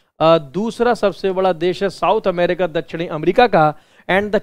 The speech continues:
capital of Argentina is, अर्जेंटीना की राजधानी है ब्यूनस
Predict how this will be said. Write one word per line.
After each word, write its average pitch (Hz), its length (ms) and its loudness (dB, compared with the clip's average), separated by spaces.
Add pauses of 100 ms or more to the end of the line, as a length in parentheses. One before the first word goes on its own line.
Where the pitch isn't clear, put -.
capital 208 360 2
of 233 140 0
Argentina 190 540 -2
is, 180 360 4
अर्जेंटीना 202 640 -2
की 196 120 0
राजधानी 170 720 -2
है 156 260 -4 (160)
ब्यूनस 214 680 -2